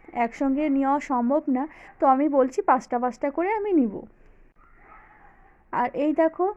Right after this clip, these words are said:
বাড়িতে ছিল যেহেতু, এদিকে খেলেছে রান্নাবাটি।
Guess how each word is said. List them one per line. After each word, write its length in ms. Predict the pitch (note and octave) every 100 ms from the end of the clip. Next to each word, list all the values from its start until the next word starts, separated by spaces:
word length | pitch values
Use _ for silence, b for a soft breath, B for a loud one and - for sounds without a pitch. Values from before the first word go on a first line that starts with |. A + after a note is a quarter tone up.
| -
বাড়িতে 380 | B3+ A#3+ A#3+ D4
ছিল 260 | C#4+ D#4 D#4+
যেহেতু, 440 | D#4 D#4+ D#4 E4
এদিকে 420 | - C#4+ A#3 C4
খেলেছে 440 | C4 C#4+ C#4+ D4 F#4+
রান্নাবাটি। 680 | D#4+ B3 A3+ G#3 G#3 A3